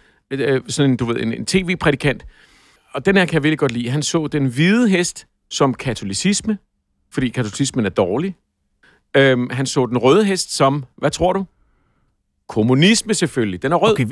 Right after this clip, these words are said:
Speaker 2: er på den
Speaker 1: Øh,
Speaker 2: måde. Ja. Ja, ja,
Speaker 1: ja, ja,
Speaker 2: ja.
Speaker 1: den sorte hest,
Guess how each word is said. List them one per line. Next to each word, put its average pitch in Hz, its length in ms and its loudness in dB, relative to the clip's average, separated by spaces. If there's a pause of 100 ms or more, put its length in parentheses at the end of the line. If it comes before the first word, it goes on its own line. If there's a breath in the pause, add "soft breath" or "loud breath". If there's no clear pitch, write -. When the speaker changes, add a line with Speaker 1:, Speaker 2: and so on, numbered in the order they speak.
Speaker 2:
er 131 100 0 (140)
på 127 80 -4
den 151 280 4
Speaker 1:
Øh, 160 140 0
Speaker 2:
måde. 117 220 -4
Ja. 156 240 -2 (280)
Ja, - 60 -14
ja, 196 240 2
Speaker 1:
ja, 220 120 4
ja, 202 100 4
Speaker 2:
ja. 180 120 0
Speaker 1:
den 147 120 0
sorte 220 540 -2
hest, 196 400 -2